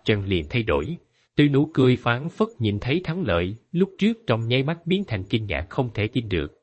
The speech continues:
Bởi vì pháp kiếm của hắn quả thật đánh trúng Tôn Ngộ Không, không thiên vị, vừa vặn đâm trúng đỉnh đầu Tôn Ngộ Không. Chẳng qua mũi kiếm của pháp kiếm kia lại bị một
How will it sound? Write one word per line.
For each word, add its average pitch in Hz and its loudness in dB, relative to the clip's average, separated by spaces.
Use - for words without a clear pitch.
Bởi 139 4
vì 107 4
pháp 175 -2
kiếm 165 0
của 131 2
hắn 147 -4
quả 104 0
thật 107 -4
đánh 123 0
trúng 147 -2
Tôn 110 2
Ngộ 90 0
Không, 123 -2
không 143 -2
thiên 160 2
vị, 80 -2
vừa 113 4
vặn 107 -2
đâm 143 0
trúng 175 2
đỉnh 135 -2
đầu 92 2
Tôn 135 2
Ngộ 90 -2
Không. 110 0
Chẳng 139 0
qua 127 2
mũi 113 2
kiếm 185 0
của 139 2
pháp 170 -2
kiếm 185 2
kia 113 2
lại 113 2
bị 113 2
một 117 0